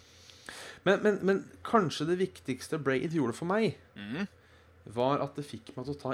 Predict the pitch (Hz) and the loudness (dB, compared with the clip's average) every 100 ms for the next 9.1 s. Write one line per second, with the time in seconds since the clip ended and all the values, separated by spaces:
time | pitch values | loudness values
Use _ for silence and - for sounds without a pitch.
0 | 120 107 117 - 135 156 165 180 147 - | -4 -4 -4 -4 -2 -2 0 0 -2 -8
1 | - - - 82 95 - - - - _ | -14 -12 -8 -2 -2 -4 -12 -20 -20 _
2 | - - - 139 131 131 135 127 120 120 | -20 -20 -4 0 2 0 0 0 0 2
3 | 127 131 131 127 135 104 120 113 - 117 | 2 2 0 0 -4 -2 -6 -6 -6 -4
4 | 107 95 104 110 98 98 95 110 107 98 | -4 -4 -4 -4 -4 -6 -6 -6 -6 -4
5 | 98 101 101 92 95 98 98 92 90 90 | -2 -2 -2 -4 -6 -8 -8 -8 -6 -6
6 | 87 - - - - - - - - - | -6 -10 -16 -20 -20 -20 -20 -20 -20 -20
7 | - - - - - 120 104 101 85 73 | -20 -20 -20 -20 -12 -8 -8 -8 -10 -10
8 | 73 64 52 - 53 85 - 117 151 160 | -12 -10 -2 0 2 2 2 4 6 6